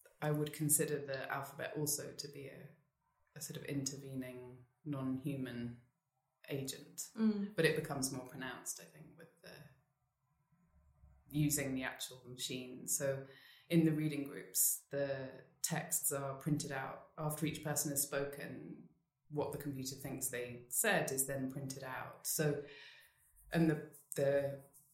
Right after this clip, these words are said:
Speaker 1: printer sits as part of the group of people. You know, it takes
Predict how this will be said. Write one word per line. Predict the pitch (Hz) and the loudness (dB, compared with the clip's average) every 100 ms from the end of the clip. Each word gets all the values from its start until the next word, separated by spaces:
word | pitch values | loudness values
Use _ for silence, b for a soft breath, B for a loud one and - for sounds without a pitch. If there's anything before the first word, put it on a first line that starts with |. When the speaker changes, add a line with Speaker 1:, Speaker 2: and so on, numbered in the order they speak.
| _ - | _ 4
Speaker 1:
printer | 180 170 - | 8 10 8
sits | - 175 - - | 6 6 4 2
as | 131 - | 0 -2
part | 147 139 - | -2 -2 -4
of | 139 - | -6 -8
the | |
group | 123 135 135 | -6 -4 -6
of | 135 - | -8 -10
people. | 139 135 131 - - - _ - _ _ _ - - - | -12 -8 -8 -8 -12 -18 _ -20 _ _ _ -16 -16 -4
You | 160 | 0
know, | 127 | 2
it | - | 2
takes | - 135 - | 2 0 -2